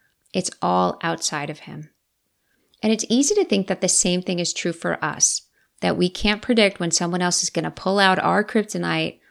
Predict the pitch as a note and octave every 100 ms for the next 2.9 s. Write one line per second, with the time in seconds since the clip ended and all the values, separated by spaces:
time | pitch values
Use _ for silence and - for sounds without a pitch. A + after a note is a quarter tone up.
0 | _ _ - F3 E3+ E3 - E3+ D#3 D#3
1 | D#3 D3+ D3 - - - _ _ _ _
2 | _ _ _ F#3 F3 - F#3+ F3+